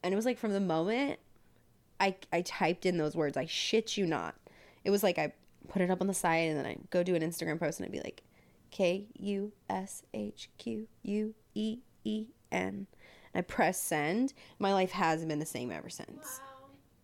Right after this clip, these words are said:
Speaker 1: I also put it on t-shirts, and at that time I had, like, other t-shirts, like, "Your Highness, it's four twenty somewhere." I had a bunch of, like, weed-themed t-shirts. They were all really cute, pink,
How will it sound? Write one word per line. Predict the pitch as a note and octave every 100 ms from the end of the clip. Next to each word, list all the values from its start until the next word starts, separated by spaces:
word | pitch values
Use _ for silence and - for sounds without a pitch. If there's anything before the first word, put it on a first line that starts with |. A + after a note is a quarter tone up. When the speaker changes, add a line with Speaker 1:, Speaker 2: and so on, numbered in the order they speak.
| _
Speaker 1:
I | G3 G#3 F#3+ F#3 F3+ F3 F3+ _ _
also | F#3 G3 - A3
put | A3
it | G#3+
on | G#3+ A3
t-shirts, | G3 F#3 F#3 F3+ F3+
and | -
at | G#3+
that | A3+
time | A3 F#3+
I | F3+
had, | F3+ E3+
like, | E3
other | - E3
t-shirts, | D#3+ F3 D#3+ D#3 D3+
like, | C#3+ G#2 - - - -
"Your | - G3 G#3+
Highness, | A#3+ A#3 A#3 A3+ G#3+ G#3 G3+ G3+ - - - - - -
it's | F#3+
four | - E3
twenty | E3 C#3+
somewhere." | D#3 - G3 G3+ G3 F#3 F3+ F3+ F3 F3 -
I | -
had | G3+ G#3+
a |
bunch | G3+ F#3 F#3+
of, | G3
like, | E3 D#3+
weed-themed | F#3+ G3 F#3 F3 F3 E3+
t-shirts. | - G#3+ G#3+ F#3+
They | G3
were | E3+
all | E3+
really | E3 D3+
cute, | - - - A3 A3 G#3+ G#3 G3 -
pink, | - A#3+ G#3 G3 F#3+ F3+ -